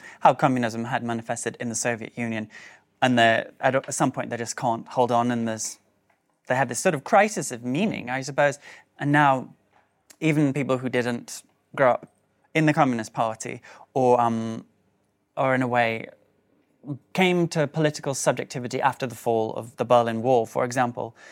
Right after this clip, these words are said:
<clears throat> we've all gone through sort of reckonings now about what it means to be like, to live in a Western liberal democracy. What does the E U mean? And so now it seems like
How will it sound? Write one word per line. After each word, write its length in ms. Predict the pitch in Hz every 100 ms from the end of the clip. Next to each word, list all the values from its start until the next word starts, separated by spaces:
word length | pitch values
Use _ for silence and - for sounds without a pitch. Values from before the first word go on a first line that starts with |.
| - - _ _
<clears throat> 0 | 175 190 143 123 - _ _ _ -
we've 200 | 147 143
all 440 | 139 143 139 131 151 143 _ _
gone 200 | 143 135
through 540 | 131 131 123 120 113 -
sort 220 | - - 123
of 60 | 117
reckonings 500 | 131 - 123 117 117
now 420 | 170 120 113 117 - _ _
about 420 | 117 123 117 - -
what 220 | 147 139
it 80 | 131
means 580 | 131 123 120 117 113 - - -
to 80 | -
be 100 | 127
like, 360 | 120 113 - 156
to 100 | 180
live 240 | 190 220
in 80 | 180
a 40 |
Western 440 | 127 165 - 190 175
liberal 280 | 160 175 170
democracy. 600 | 170 135 - - - - - -
What 120 | 147
does 120 | 165
the 140 | 156 180 196
E 100 | 175
U 280 | 147 147 117
mean? 340 | 58 58 131 - - -
And 140 | 139
so 240 | 156 135
now 200 | 131 139
it 100 | 131
seems 240 | - 143 131
like 260 | 120 -